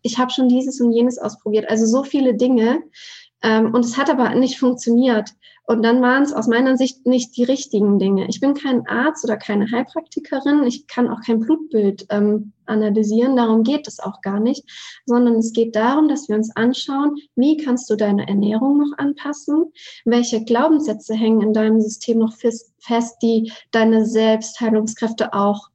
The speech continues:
sabotieren können? Und die haben wir alle in uns. Also wenn du zum Beispiel jetzt glaubst, wie soll ich mich schon selbst heilen können, dann könnte das einer dieser Glaubenssätze sein.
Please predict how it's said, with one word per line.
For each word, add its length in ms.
sabotieren 640
können? 280
Und 180
die 100
haben 160
wir 180
alle 200
in 160
uns. 340
Also 240
wenn 180
du 60
zum 200
Beispiel 500
jetzt 380
glaubst, 500
wie 100
soll 220
ich 100
mich 200
schon 160
selbst 320
heilen 320
können, 340
dann 200
könnte 280
das 220
einer 300
dieser 260
Glaubenssätze 720
sein. 500